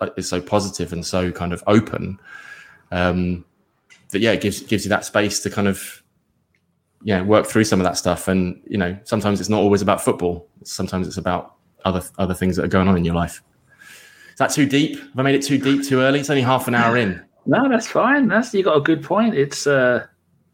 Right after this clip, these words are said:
Speaker 2: I often think that our podcast has become, um, more about just being mates now, 'cause Ellis can never do shows 'cause he's a,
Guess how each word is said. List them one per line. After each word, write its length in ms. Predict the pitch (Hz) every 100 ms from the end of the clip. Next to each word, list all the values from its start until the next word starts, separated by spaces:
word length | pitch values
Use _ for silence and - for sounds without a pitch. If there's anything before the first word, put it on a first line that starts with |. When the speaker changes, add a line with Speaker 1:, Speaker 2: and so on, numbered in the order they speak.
| _ -
Speaker 2:
I 100 | 143
often 280 | 135 - 117
think 220 | 131 120
that 160 | 110 107
our 200 | 123 -
podcast 600 | 120 - 117 113 113 -
has 100 | 107
become, 580 | 104 - 113 110 107 - - _ _ _ _
um, 380 | 110 110 110 107
more 260 | 107 120 123
about 460 | 120 123 123 123
just 240 | - - -
being 220 | 120 120
mates 420 | 165 147 - -
now, 160 | 110 104
'cause 180 | 123
Ellis 260 | 175 165 -
can 140 | -
never 200 | 104 92
do 180 | 98 92
shows 420 | - 95 92 92
'cause 160 | - 110
he's 220 | 107 104
a, 180 | 104 95